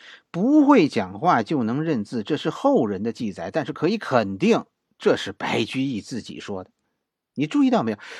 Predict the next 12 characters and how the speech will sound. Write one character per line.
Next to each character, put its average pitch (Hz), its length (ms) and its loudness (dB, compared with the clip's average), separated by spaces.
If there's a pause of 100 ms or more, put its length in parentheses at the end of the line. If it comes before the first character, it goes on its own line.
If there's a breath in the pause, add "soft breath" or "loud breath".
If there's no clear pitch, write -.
(140 loud breath)
白 202 300 6
居 277 160 4
易 302 240 6
所 - 260 -8
说 131 240 0
的 110 140 -4
这 104 160 -6
个 - 260 -18
认 185 320 4
字 143 240 -8
神 123 300 -8
功， 165 240 -8